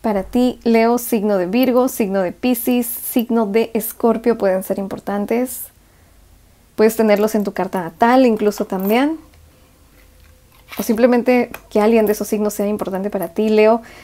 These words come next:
Está la letra D, letra Y, letra U, B, letra T, la letra R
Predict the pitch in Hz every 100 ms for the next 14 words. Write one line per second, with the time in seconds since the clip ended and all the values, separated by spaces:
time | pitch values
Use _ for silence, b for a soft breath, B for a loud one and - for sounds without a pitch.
0 | - - 208 208 214 214 202 196 208 233
1 | 247 - - 202 190 196 - 226 196 208
2 | 214 202 208 269 285 - _ - 190 180
3 | 190 175 - _ _ 240 - _ - 202
4 | 220 240 - _ _ _ - 143 - 156
5 | - 262 302 - b b b b b -
6 | 196 190 190 262 - 240 226 214 262